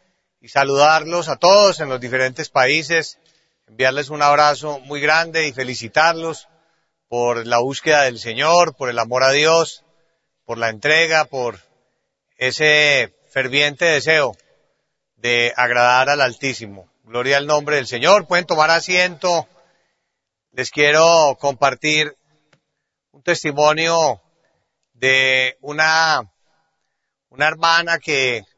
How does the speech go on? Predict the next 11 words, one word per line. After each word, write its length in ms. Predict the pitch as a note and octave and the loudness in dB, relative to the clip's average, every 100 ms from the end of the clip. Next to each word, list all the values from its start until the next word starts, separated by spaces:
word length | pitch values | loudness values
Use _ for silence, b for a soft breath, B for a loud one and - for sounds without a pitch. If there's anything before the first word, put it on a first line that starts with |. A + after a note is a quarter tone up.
| _ _ _ _ _ _ | _ _ _ _ _ _
tiene, 580 | C#3 C#3+ C#3+ D#3 D#3+ D3+ | -2 0 0 0 0 0
una 160 | D3 | -2
hermana 260 | E3 D#3 G3 | 0 0 -2
que 100 | G3+ | -2
ya 120 | D#3 | 0
lleva 180 | C#3+ D3+ | 2 0
un 80 | E3+ | -2
tiempo 300 | F3 D#3+ F3+ | -6 -6 -2
en 60 | |
la 100 | F3 | -2
iglesia 480 | E3+ E3+ D#3 E3 D3+ | 0 -2 -2 -4 -4